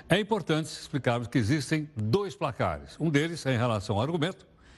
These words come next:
e que réus delatados devem falar por último no processo e são seis votos a favor e três contra. Nesse caso, a maioria tá formada no tribunal. O outro é em relação ao recurso em discussão apresentado pelo ex-gerente da Petrobras,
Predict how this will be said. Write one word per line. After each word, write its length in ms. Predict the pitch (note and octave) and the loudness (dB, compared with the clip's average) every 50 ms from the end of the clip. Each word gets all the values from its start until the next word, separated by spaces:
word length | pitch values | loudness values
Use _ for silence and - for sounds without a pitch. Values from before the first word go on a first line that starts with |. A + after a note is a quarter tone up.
| - - - - - - | -20 -20 -20 -20 -6 0
e 100 | - C#3 | 0 0
que 260 | C3+ - - E3+ D#3+ C#3+ | 0 2 2 2 2 2
réus 560 | B2 C#3+ F#3 G#3 F#3+ D#3 A#2+ G2+ E2+ E2+ F2 | 2 2 2 2 2 0 -2 -4 -6 -8 -4
delatados 800 | E2+ B2+ D#3+ D#3+ E3 D3+ B2 - - F#3+ F3+ E3+ C#3 A2+ B2 G#2+ | -2 -2 0 0 -2 -4 -6 -2 -2 0 0 0 0 -2 -2 0
devem 240 | F2 C3 D3 C#3+ C3+ | 0 0 0 0 -2
falar 280 | - - C3 B2 A#2+ A2+ | -2 0 0 0 0 0
por 200 | - B2 A#2 B2 | -2 0 0 0
último 240 | B2 A2 - A2+ | 0 0 -2 -4
no 60 | A#2+ B2 | -2 0
processo 560 | - F3 D3+ - - D#3+ F3 C#3 - - - - - _ _ - - - | 0 -2 0 0 0 -2 -2 -4 -8 -16 -20 -20 -20 _ _ -20 -2 0
e 160 | C3 D3 D3 | 0 0 0
são 280 | - - C#3+ D#3 D3 - - | -2 -4 -2 -2 -4 -4 -2
seis 300 | - - C#3+ C#3 A#2 F#2+ | 0 2 2 2 2 2
votos 460 | G2 A#2 C3 B2 - - C3 A#2 A#2 | 2 2 2 0 -4 -4 -2 0 0
a 80 | G#2+ | 0
favor 440 | F#2 - F#2+ D#2+ E2 G#2+ B2+ C3 B2 - - - - - - - - | 2 0 -2 0 0 0 0 0 -2 -6 -12 -20 -20 -20 -20 -2 -2
e 60 | - | 2
três 260 | F#2+ - B2 B2 A2 - | 4 4 2 2 0 -4
contra. 300 | - D#2 C#2 - - - - | -6 -6 -6 -6 -10 -6 -4
Nesse 180 | A#2+ G#2+ - | -2 -2 0
caso, 320 | D#3 - C3 B2 A#2+ A2+ A2 - - - - _ - _ - - | 2 2 2 2 0 -4 -10 -16 -20 -20 -20 _ -20 _ -6 0
a 60 | - | 2
maioria 320 | A2 B2+ A#2 G2 G#2 A#2+ A2 | 2 4 4 4 2 2 0
tá 120 | - C3 | 0 -2
formada 500 | - - A#2+ F2+ F#2+ A2+ A#2+ A#2+ A2+ A#2 | 0 0 0 0 0 0 0 -2 -2 -2
no 340 | G#2+ A2+ A2 G#2+ G#2+ G2+ F#2+ G#2 - - | -2 -2 -2 -2 -2 -2 -4 -8 -4 -2
tribunal. 460 | - A#2 A2 A2 F#2 D#2 C#2+ D2+ - - | 0 0 2 0 0 -2 -4 -4 0 0
O 60 | C#3+ | 2
outro 420 | E3+ G#3+ G#3 E3+ - - F#2+ - - _ _ _ _ - _ - - - - - - | 2 2 -2 -4 -6 -10 -16 -20 -20 _ _ _ _ -20 _ -20 -20 -20 -20 -2 0
é 100 | C#3 F3 | 2 2
em 60 | F3 | 4
relação 440 | D#3 F#3 G3 F#3 D#3 A#2 - F#3+ G3 | 2 2 2 2 0 -2 -2 -2 -2
ao 60 | E3+ | 0
recurso 560 | D#3+ F3 C#3 - - F#3+ F#3 C#3 A2+ - - | 0 -2 -2 -2 -2 -2 -2 -4 -4 -4 -4
em 40 | D3 | -4
discussão 420 | C#3+ - - F3 D3+ - - F3 | -4 -2 -2 -2 0 2 2 0
apresentado 500 | F3 D3+ F#3 E3+ D#3 D#3 C#3+ E3+ F3 D#3 | 0 2 0 0 0 0 0 0 -2 -2
pelo 240 | - F3 E3 D3 D3 - | -2 -2 -2 -2 -2 0
ex-gerente 540 | - G#3+ A3+ G3+ C3 G2 B2+ B2+ B2 C#3+ C3+ | 0 0 0 -2 -2 -2 -2 0 0 0 0
da 80 | B2 G2 | 0 0
Petrobras, 600 | - B2+ G#2 D#3 C3 B2+ D#3+ F3 D#3+ - - | 0 0 0 0 0 0 0 -2 -6 -10 -16